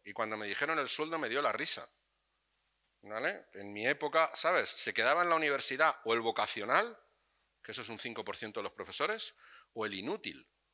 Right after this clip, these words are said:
Y hay un noventa por-, había en mi facultad un noventa por ciento de inútiles, porque el vocacional no está, y el que no es vocacional de la educación no tiene sentido. ¿Qué gana un profesor hoy que entra a trabajar?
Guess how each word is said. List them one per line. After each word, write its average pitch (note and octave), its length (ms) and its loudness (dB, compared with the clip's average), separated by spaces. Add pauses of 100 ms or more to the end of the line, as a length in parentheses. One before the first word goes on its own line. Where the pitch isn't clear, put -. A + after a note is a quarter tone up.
(880)
Y G2+ 140 -8
hay F#2+ 140 -6
un A2 80 -10
noventa G2 320 -8
por-, G2 180 -12
había B2 400 -2
en A#2 140 -10
mi F#2 160 -10
facultad A2+ 420 -2
un C#3+ 80 -6
noventa G2 300 -8
por A2+ 100 -10
ciento G#2+ 220 -10
de D#3 80 -4
inútiles, - 520 -10 (600)
porque G2 240 -12
el F#2 60 -8
vocacional F#2 460 -6
no C#3+ 60 -2
está, F3 420 4
y A#2 60 -4
el A2+ 80 -4
que G#2+ 100 -2
no A#2+ 100 0
es C3 40 -2
vocacional D3+ 400 -2
de D3+ 60 0
la D3+ 60 2
educación D#3+ 520 -2 (320)
no B2 140 -6
tiene E3 180 2
sentido. B2+ 560 -2
¿Qué C#3+ 140 2
gana E3 160 4
un D#3+ 80 0
profesor C#3+ 400 -2
hoy C3+ 240 0
que B2+ 160 -4
entra A#2+ 240 -2
a A#2 40 -6
trabajar? - 480 -4